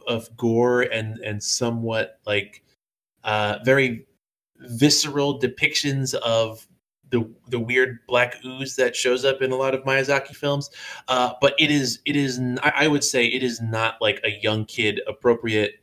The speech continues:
um, film for the most part, but more because it is, like,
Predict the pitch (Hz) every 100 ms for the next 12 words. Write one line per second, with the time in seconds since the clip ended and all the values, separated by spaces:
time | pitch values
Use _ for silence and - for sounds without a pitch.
0 | _ 107 104 101 101 - 127 135 139 139
1 | 143 147 - 160 156 - - - - 156
2 | 160 151 160 214 226 - 160 160 156 151
3 | 135 131 120 - - 117 110 -